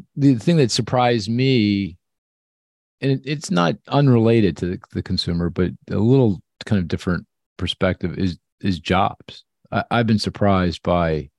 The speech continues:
how resilient the job market has been and how consistently businesses have been able to, you know, generate, you know, uh, uh, new jobs that, uh, you know, I think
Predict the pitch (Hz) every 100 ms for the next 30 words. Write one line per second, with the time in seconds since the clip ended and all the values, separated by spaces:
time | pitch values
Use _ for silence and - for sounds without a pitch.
0 | _ _ _ _ _ _ - 104 95 90
1 | 87 - 110 104 90 98 110 107 78 82
2 | 71 92 107 95 78 - 76 76 - 82
3 | 78 - 90 82 92 92 - - - -
4 | 143 - 117 87 87 78 87 90 85 87
5 | 82 78 80 76 85 82 78 78 80 82
6 | 82 - 85 82 78 95 85 80 76 69
7 | _ _ _ 78 76 78 _ _ - 80
8 | 50 50 90 _ _ _ _ _ _ _
9 | - 90 87 110 85 71 - - 82 71
10 | - 82 85 78 82 - _ - - -
11 | - 123